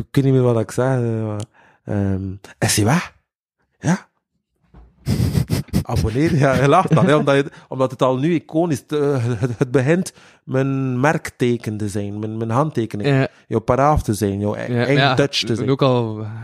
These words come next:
Speaker 2: hebt al, ja, een hele hoop video's ondertussen.
Speaker 1: Nu wel, ja, ik ben
Speaker 2: Ja.
Speaker 1: blij, ja, ja. Sommige video's zou ik zelfs her-, eh, he-, he-, he-,
Speaker 2: Heropnemen.
Speaker 1: heropnemen om grappiger, ja.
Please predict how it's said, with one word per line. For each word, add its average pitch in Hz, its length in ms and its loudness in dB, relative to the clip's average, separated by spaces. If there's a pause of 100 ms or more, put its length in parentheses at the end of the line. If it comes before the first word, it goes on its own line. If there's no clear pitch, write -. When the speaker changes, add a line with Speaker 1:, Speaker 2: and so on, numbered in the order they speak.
(160)
Speaker 2:
hebt - 200 -6
al, 92 240 0
ja, 98 160 -2
een 92 60 -6
hele 101 140 -2
hoop 101 220 -4
video's 107 320 -2
ondertussen. 104 440 -10
Speaker 1:
Nu 120 140 2
wel, 104 260 0
ja, 107 120 -2
ik 104 80 -6
ben 104 180 -6
Speaker 2:
Ja. 120 180 2
Speaker 1:
blij, 101 260 -6
ja, 101 80 -8
ja. 101 240 -10 (300)
Sommige 147 300 2
video's 151 300 0
zou 143 140 2
ik 131 100 -6
zelfs 123 280 0
her-, 117 260 0
eh, 120 240 -6 (280)
he-, 110 80 -2 (160)
he-, 104 140 -10
he-, 98 240 -6 (300)
Speaker 2:
Heropnemen. 151 800 -2
Speaker 1:
heropnemen 151 640 0
om 123 160 -2
grappiger, 117 500 -6
ja. 120 240 -2